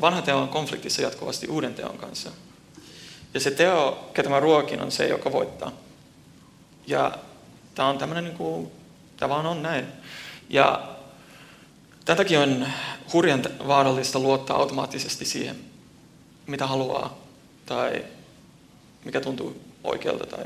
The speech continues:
mikä tuntuu hyvältä, ilman että me ollaan sitouduttu etukäteen Jumalan sanaan.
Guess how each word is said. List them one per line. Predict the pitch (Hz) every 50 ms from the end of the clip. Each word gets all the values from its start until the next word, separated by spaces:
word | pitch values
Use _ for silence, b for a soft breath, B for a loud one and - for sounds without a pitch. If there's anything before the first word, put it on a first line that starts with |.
| -
mikä | - - - -
tuntuu | - - 147 151 147
hyvältä, | 160 151 139 127 117 - 123 - - -
ilman | 147 147 147 139
että | 131 135 139
me | 135
ollaan | 139 135 135
sitouduttu | - - 147 147 143 139 139 139 135 135 - -
etukäteen | 143 - 135 - - - - - - - - - - - - - - - - - - - - -
Jumalan | - - 135 131 123 131
sanaan. | 131 - - - 117